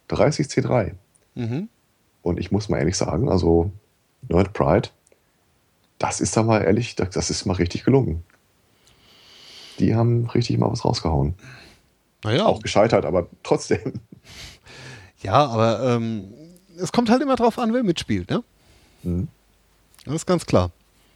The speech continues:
Speaker 1: Ja, ich möchte halt nur sagen, dass die, ähm,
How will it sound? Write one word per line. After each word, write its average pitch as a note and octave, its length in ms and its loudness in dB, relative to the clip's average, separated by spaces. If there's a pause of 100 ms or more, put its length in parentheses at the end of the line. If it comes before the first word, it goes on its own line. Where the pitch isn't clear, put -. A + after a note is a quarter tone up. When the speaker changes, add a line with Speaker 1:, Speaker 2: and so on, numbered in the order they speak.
(840)
Speaker 1:
Ja, - 100 -4
ich - 160 -4
möchte D#3 160 -2
halt D3+ 80 -2
nur C3+ 100 0
sagen, A2+ 200 0
dass G#2 140 -4
die, F#2+ 220 2
ähm, F#2 360 2